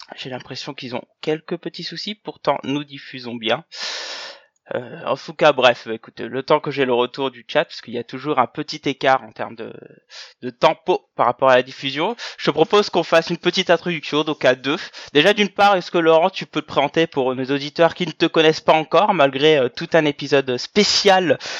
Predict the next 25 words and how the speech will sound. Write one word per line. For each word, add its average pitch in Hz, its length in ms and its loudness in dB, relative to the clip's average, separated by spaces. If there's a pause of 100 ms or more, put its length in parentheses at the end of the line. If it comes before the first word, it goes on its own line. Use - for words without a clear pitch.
(260)
sur 160 320 4
le, 131 380 4
sur 135 220 -2
le 123 160 -6
sujet, 135 420 -6
euh, - 80 -6
sur - 240 -8
toi 180 220 4
en 208 60 -4
fait, - 260 -2
à 123 40 -2
vrai 117 120 -6
dire, 175 140 -12
parce - 100 -16
que 123 100 -8
c'est - 140 -6
vrai 131 100 4
qu'on 123 160 0
a 120 60 -2
fait - 140 -4
un 110 60 -2
podcast - 400 -4
spécial 165 480 2
Laurent 147 220 2
Lefebvre. 160 460 -4